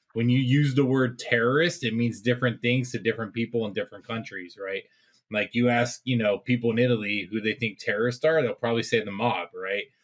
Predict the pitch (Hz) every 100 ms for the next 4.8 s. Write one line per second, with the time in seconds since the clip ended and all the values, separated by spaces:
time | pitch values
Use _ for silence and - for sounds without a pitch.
0 | _ _ 107 104 101 101 95 - 120 -
1 | 120 110 107 104 104 104 120 120 135 110
2 | 101 - 110 110 107 - 120 110 - 123
3 | 113 95 120 110 98 95 95 92 - 107
4 | 104 98 101 104 101 101 98 92